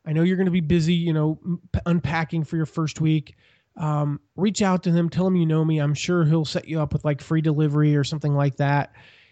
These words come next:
And, and you'll love this restaurant. By the way, don't order the such and such, order the,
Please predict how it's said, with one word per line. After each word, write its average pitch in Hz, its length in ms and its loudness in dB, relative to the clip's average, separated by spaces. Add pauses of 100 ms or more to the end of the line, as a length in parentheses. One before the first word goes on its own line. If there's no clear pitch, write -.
(140)
And, 147 420 2
and 151 160 2
you'll 156 160 4
love 160 240 4
this 156 220 -2
restaurant. 143 560 -4
By 160 160 0
the 156 80 2
way, 151 340 2
don't 160 260 -2
order 160 260 0
the 147 120 -4
such 147 240 -2
and 151 100 0
such, 147 280 0
order 143 320 -2
the, 139 480 2